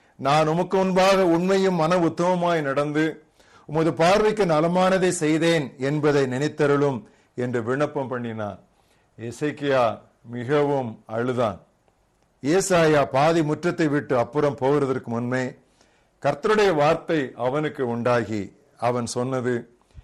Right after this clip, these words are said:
"நீ திரும்பி போய் என் ஜனத்தின் அதிபதியாகிய எசேக்கியாவை நோக்கி, உன் தகப்பனாகிய தாவீதின் தேவனாயிருக்கிற கர்த்தர் சொல்லுகிறது என்னவென்றால்,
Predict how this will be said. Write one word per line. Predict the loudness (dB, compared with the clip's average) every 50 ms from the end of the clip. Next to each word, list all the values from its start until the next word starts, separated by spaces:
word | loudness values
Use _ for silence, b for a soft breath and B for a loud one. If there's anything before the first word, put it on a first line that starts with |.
| b b b b b
"நீ | -6 -6 -4
திரும்பி | -2 0 0 2 2 2 0 0
போய் | 0 0 2 2 4 4 2 0 -2 -8 -8
என் | -6 -4 -4 -2
ஜனத்தின் | 0 0 0 0 0 -2 -2 -2 0 0
அதிபதியாகிய | 0 0 -2 -2 -2 0 0 2 2 4 2 2 2 0 -2 -2 0
எசேக்கியாவை | -2 -2 -2 -4 -6 -4 -2 0 2 2 2 2 0 -2
நோக்கி, | -2 -2 -4 -4 -4 -2 -2 -2 -4 -6 -12 b b b b b b b b b b
உன் | -10 -8 -6 -2
தகப்பனாகிய | 0 2 2 2 2 0 0 2 2 4 4 4 2 0
தாவீதின் | 2 2 2 2 2 2 2 2 0 0 -2 -2
தேவனாயிருக்கிற | -2 0 0 0 0 2 2 2 2 0 -2 -4 -4 -2 -2 -2
கர்த்தர் | 0 -2 -4 -2 -2 -2 -2 0 0 0
சொல்லுகிறது | 0 0 0 0 0 0 0 0 0 -2
என்னவென்றால், | -2 0 -2 -2 -2 -2 -2 0 0 2 2 2 0 -4